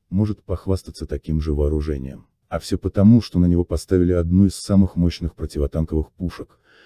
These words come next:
которые только воевали впоследствии на фронтах Второй мировой. Речь идёт о длинноствольной пак-сорок три калибра восемьдесят восемь миллиметров, которую первоначально разрабатывали как зенитку, но в результате переориентировали на уничтожение танков.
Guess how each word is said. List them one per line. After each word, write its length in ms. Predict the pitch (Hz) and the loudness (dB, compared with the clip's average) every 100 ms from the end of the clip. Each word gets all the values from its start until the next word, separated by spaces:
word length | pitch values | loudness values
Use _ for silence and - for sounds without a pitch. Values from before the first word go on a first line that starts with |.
| _ | _
которые 400 | - 82 104 101 | -10 0 2 2
только 340 | 90 104 101 95 | 2 0 0 0
воевали 380 | 90 87 92 92 | 0 2 0 -2
впоследствии 680 | - 82 - 95 - 85 | -4 -8 -2 -4 -2 -2
на 120 | 82 78 | 0 -2
фронтах 480 | 82 80 - 92 | -4 -4 -4 -8
Второй 360 | - 85 80 85 | -6 -4 0 0
мировой. 400 | 80 76 73 71 | 0 -2 -4 -6
Речь 300 | 80 98 - | -2 -2 -2
идёт 300 | 85 95 - | -2 -2 -4
о 60 | 78 | -4
длинноствольной 760 | 78 78 80 - 82 78 80 | -2 0 -2 -4 -2 0 -2
пак-сорок 560 | - 95 - 98 90 - | -4 -8 -4 0 0 -2
три 200 | 80 78 | -8 -6
калибра 400 | 80 85 87 78 | -4 -2 -2 -2
восемьдесят 580 | 85 - 80 76 78 | -2 -2 -4 -6 -10
восемь 320 | 78 80 - 73 | -6 -6 -2 -2
миллиметров, 560 | 76 76 76 - 71 _ _ _ | -2 -4 -6 -8 -16 _ _ _
которую 400 | - 76 87 82 | -14 -4 0 0
первоначально 640 | 78 76 71 73 - 101 92 | -2 -4 -4 -4 0 2 2
разрабатывали 680 | 82 78 73 80 82 80 80 | 0 -4 -4 -4 -2 -2 -4
как 220 | 82 78 | -6 -8
зенитку, 600 | 78 80 78 - - - _ _ - | -4 -2 -2 -6 -18 -20 _ _ -6
но 140 | 85 | -4
в 80 | 82 | -2
результате 540 | 80 78 73 87 - | -2 -6 -4 -6 -6
переориентировали 840 | - 76 71 69 69 - 85 76 73 | -10 -6 -4 -4 -6 -6 -4 -4 -4
на 140 | 73 | -4
уничтожение 680 | 71 69 - 76 78 76 73 | -2 -4 -6 -6 -4 -4 -4
танков. 420 | - 71 64 - | -8 -12 -14 -18